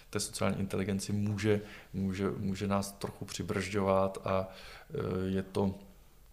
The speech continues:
je to možná škoda. Takže, eh, určitě v řadě věcí v dostupnosti informací a tak je to bezvadný. Když zase jsou tu hlasy, eh, kteří říkají, že vlastně může dospět až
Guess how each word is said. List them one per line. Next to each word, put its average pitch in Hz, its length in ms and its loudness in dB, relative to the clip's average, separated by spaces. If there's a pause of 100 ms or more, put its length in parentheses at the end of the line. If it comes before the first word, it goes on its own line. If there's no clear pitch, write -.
(380)
je 107 120 0
to - 100 -2
možná 101 320 2
škoda. 92 340 -2
Takže, 95 360 -2 (380)
eh, - 40 -6 (1400)
určitě 104 400 -2
v 101 60 0
řadě 104 280 0
věcí 101 580 0
v 98 60 0
dostupnosti 101 680 -2
informací 101 800 0
a 104 40 2
tak 98 180 -2
je 98 60 -4
to 98 340 -2 (100)
bezvadný. 110 680 0 (580)
Když 98 160 -2
zase 98 260 0
jsou 98 240 -2
tu 120 120 0
hlasy, 101 420 4 (380)
eh, 92 180 0
kteří 101 400 -2
říkají, 98 300 -2
že 104 200 0 (160)
vlastně 101 600 0 (380)
může 98 240 0
dospět 98 380 -2
až - 400 -10